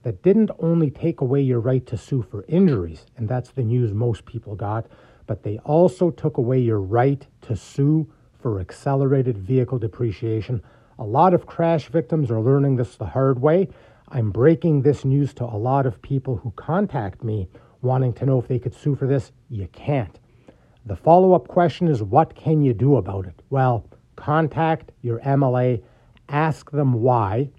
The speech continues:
they passed a law that took your rights away to fatten I C B C's bottom line. If you don't make noise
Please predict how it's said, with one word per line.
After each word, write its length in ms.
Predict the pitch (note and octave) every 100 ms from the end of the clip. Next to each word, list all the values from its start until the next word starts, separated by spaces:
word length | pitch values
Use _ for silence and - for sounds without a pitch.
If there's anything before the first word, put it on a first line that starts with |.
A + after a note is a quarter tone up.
| _ -
they 180 | A2+ G#2
passed 500 | - C#3 C#3+ - F3+
a 40 |
law 440 | D3+ A#2+ G2 G2+ - _ _ -
that 180 | G2
took 280 | - C#3 A#2+
your 320 | G#2+ G#2 E3 G3
rights 360 | D3 G#2+ -
away 400 | A2+ G2 G#2 G2+ - - _ _
to 120 | - G#2
fatten 520 | - C3+ C3+ D3 C#3
I 220 | C3+ B2
C 200 | A#2 C#3
B 220 | G#2 A#2
C's 240 | A2 C3 G2+
bottom 420 | A2 A2+ A2 G2+
line. 300 | G2+ G2 F#2 -
If 160 | D3+ -
you 80 |
don't 300 | G2+ C#3 E3
make 240 | E3 E3 -
noise 480 | C#3 D#3+ F#3+ F#3